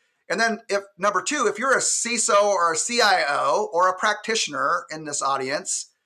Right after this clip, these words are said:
then learn to understand what's important to the business itself.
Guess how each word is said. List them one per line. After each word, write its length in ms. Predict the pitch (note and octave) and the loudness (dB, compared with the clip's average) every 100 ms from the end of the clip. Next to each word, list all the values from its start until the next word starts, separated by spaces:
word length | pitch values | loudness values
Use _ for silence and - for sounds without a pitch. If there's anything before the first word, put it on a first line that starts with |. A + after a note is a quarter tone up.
| _ _ _ _ - | _ _ _ _ 0
then 280 | G#3 G#3+ - | 2 2 -2
learn 280 | F3 C4 C4+ | 0 2 2
to 120 | B3+ | 2
understand 560 | G3+ G3 - G3+ G3 D#3+ | 2 2 0 0 0 0
what's 200 | A3+ C4 | -2 -2
important 500 | A#3 G3 F#3+ F3 E3 | -4 -2 -2 -2 -10
to 80 | F3 | -8
the 80 | |
business 420 | D#3 E3 E3 D#3 - | -2 -2 -2 -6 -10
itself. 760 | C3 - - C#3 A#2 A2 _ | -8 -6 -4 -4 -4 -10 _